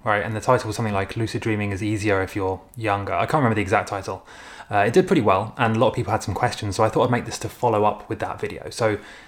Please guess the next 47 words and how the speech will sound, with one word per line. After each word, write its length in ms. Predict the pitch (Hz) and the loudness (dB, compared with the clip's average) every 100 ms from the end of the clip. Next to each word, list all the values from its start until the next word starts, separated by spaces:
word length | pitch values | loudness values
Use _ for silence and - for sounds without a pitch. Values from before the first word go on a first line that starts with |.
| - | -2
lucid 320 | 139 147 202 | 0 2 0
dreaming 300 | 139 131 120 | 4 4 2
for 120 | 104 | -2
teenagers, 680 | - 120 101 98 104 92 - | -6 -4 -2 -2 -4 -6 -4
or 280 | 107 98 - - - | -2 -2 -4 -14 -2
really 240 | 156 156 | 2 4
anyone 380 | 135 143 123 104 | 2 4 4 2
below 280 | 104 107 110 | 2 2 2
the 120 | 107 | 2
age 180 | 98 98 | -2 -2
of 80 | 98 | -6
eighteen, 480 | 98 - 104 151 156 - - - _ _ _ _ | -6 -6 -4 -4 -6 -16 -20 -20 _ _ _ _
it's 200 | 175 170 | -6 -4
so 220 | - - | -2 0
much 240 | 170 139 - | 2 2 0
easier 320 | 135 135 123 92 | 0 0 0 -4
for 120 | 101 | -6
you 280 | 95 92 95 | -6 -8 -6
than 380 | - 101 95 101 | 0 0 0 -6
it 140 | 123 - | -8 -6
is 200 | 123 - | -6 -6
for 120 | - | -4
adults 440 | 107 104 101 - | 0 0 -2 -4
and 180 | 113 101 | -6 -4
pretty 140 | - 135 | -4 -4
much 160 | 92 | 0
everyone 260 | 104 98 101 | 0 0 0
else. 440 | 139 - - - - - - - | -2 -6 -12 -14 -16 -20 -14 0
Um, 260 | 104 101 | 4 4
and 60 | 104 | 2
the 60 | 120 | 4
reason 240 | 180 185 | 4 2
for 80 | 143 | 2
that 180 | 113 107 | 0 0
is 60 | |
that 80 | 120 | -4
usually 520 | 131 165 185 120 95 | -2 0 0 0 -2
your 200 | 101 110 | -2 -6
sleep 300 | - 151 - | -2 -2 -2
cycle, 340 | 113 101 113 101 | 0 0 0 -2
like 180 | 104 | -2
I 40 | 101 | -4
said 180 | - 101 | -2 -2
in 60 | |
the 80 | 98 | -2
first 240 | 147 151 | -2 -2
video, 340 | 117 101 90 | -4 -4 -6